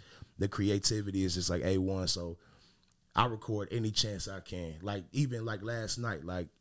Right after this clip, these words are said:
bro had a session with somebody. I'm not gonna mention no names or nothing, but he had a session from seven to, I think it was, like, twelve.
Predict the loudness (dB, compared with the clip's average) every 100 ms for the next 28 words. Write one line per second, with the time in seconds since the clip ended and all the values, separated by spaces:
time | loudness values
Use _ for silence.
0 | _ _ -6 0 2 2 0 0 0 0
1 | -4 -6 -4 0 0 0 -2 -4 -4 -6
2 | -6 -4 -2 -2 -2 -2 -4 -2 0 -2
3 | -2 -4 -2 -4 -2 -2 -2 -6 -10 -2
4 | -2 -2 -6 -6 -6 -6 -8 -10 -14 -20
5 | -20 -20 _ -12 -8 -6 -6 -4 -6 -4
6 | -4 -4 -4 -6